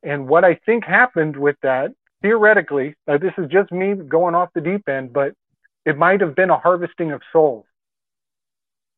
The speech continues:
And all of those terracotta warriors, maybe they were just statues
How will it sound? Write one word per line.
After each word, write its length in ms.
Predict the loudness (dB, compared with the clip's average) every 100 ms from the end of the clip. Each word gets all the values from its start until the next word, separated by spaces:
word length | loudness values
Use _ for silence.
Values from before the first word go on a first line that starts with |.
| _
And 280 | -6 -4 -4
all 280 | 2 4 4
of 140 | 2
those 180 | 0 0 0
terracotta 540 | 2 4 4 2 4
warriors, 400 | 2 0 0 -4 -10 -20 _ _ -4
maybe 400 | -2 -2 -2 0
they 180 | 0
were 200 | 2 0
just 220 | 0 -6 -2
statues 600 | 0 0 -2 -10 -10